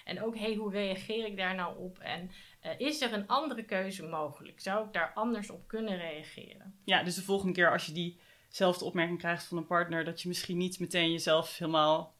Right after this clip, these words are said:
Speaker 2: afvakkelt of in de kramp schiet.
Speaker 1: Ja, en, en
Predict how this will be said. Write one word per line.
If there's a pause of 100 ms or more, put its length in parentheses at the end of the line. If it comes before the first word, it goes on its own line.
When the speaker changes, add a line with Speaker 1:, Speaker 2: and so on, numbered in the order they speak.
(140)
Speaker 2:
afvakkelt
of
in
de
kramp
schiet. (120)
Speaker 1:
Ja,
en,
en